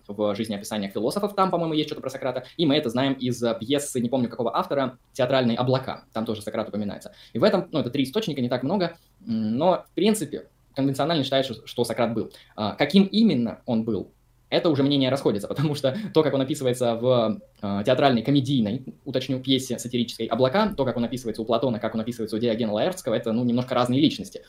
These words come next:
То есть, так или иначе, э, ярко выражена вот эта вот его фундаментальная значимость, его некоторый, э, дух сопротивления, его некоторая,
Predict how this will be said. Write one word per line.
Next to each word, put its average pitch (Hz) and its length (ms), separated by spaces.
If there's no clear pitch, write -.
То 104 60
есть, 95 100
так 123 160
или 120 80
иначе, 123 380
э, 101 320
ярко 131 280
выражена 127 420
вот 110 120
эта 113 160
вот 107 160
его 117 240
фундаментальная 117 560
значимость, 139 460
его 110 180
некоторый, 110 460
э, 101 240
дух 160 320
сопротивления, 156 800
его 120 400
некоторая, 104 680